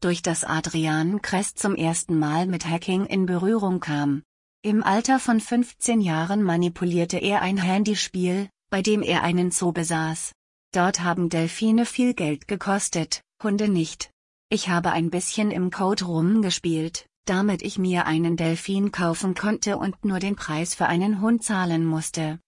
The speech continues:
erzählt der heute achtundzwanzigjährige und schmunzelt. Er arbeitet als Ethical Hacker für die in Zürich ansässige Cybersicherheitsfirma Campus Security. Als solcher ist er quasi der gute Zwillingsbruder der illegalen Hacker.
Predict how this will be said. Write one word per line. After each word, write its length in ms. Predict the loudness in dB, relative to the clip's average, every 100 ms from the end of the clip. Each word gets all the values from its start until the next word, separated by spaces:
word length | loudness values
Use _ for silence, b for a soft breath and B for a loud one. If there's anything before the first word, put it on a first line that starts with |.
| _
erzählt 500 | -4 -2 0 0 -2
der 200 | -2 0
heute 320 | 0 0 0
achtundzwanzigjährige 1400 | 0 0 0 0 0 -2 0 -2 -2 0 0 0 -2 -2 0
und 160 | -2
schmunzelt. 800 | 0 0 0 0 -2 -2 -4 -6 -12 _ _ _ -4
Er 180 | 0
arbeitet 560 | 2 2 2 2 0 0
als 220 | -2 -2
Ethical 540 | -4 -4 -2 -2 0 0
Hacker 360 | -2 -2 -2
für 140 | 0 0
die 180 | 0
in 160 | 0 0
Zürich 500 | 0 0 2 0 0
ansässige 600 | 0 2 2 0 0 -2
Cybersicherheitsfirma 1300 | 0 0 0 -2 -2 -2 -2 -2 -4 -4 -2 0 0
Campus 560 | -2 0 0 0 -4 -2
Security. 800 | -2 0 0 0 0 -2 -2 -6 _ _ _
Als 280 | -2 0 0
solcher 400 | 0 -2 -2 -4
ist 160 | -4 -4
er 140 | -4
quasi 480 | -2 0 2 4 2
der 160 | 0 0
gute 320 | -2 -2 -4
Zwillingsbruder 880 | -4 -2 0 0 -2 -6 -4 -2 0
der 220 | -2 -2
illegalen 600 | 0 0 2 2 2 0
Hacker. 460 | -2 -2 0 -2